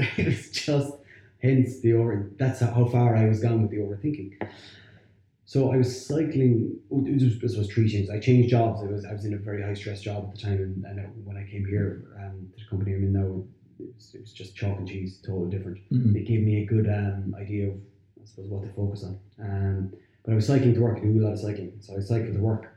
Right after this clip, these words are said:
Speaker 1: and I was listening to Jocko Willink podcast. You know?
Speaker 2: Yes, I do.
Speaker 1: Brilliant.
Speaker 2: Yeah.
Speaker 1: Oh my God, he's good. But he was talking about, you know him, the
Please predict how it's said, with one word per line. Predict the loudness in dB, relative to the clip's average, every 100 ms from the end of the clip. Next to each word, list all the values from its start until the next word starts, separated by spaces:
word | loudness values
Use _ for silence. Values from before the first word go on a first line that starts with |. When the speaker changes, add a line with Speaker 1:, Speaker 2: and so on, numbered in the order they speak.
| -10
Speaker 1:
and | -2 0 2
I | 0
was | 0
listening | 0 0 -2
to | -2 -4 -4
Jocko | -4 0 2
Willink | 4 2 0 -8 _
podcast. | -12 -10 -14 -6
You | -2
know? | 2
Speaker 2:
Yes, | 2 0 -4 -10 -6
I |
do. | -6 -6 -10 -8
Speaker 1:
Brilliant. | -6 -6 -10 -4
Speaker 2:
Yeah. | 2 2 0
Speaker 1:
Oh | -2
my | -4 -6
God, | -8 -6
he's | -4
good. | -6 -8 -14 -20 -6
But | 0
he | 2
was | 4
talking | 4 4 4
about, | 4 4
you | 4
know | 4 4
him, | 2
the | 0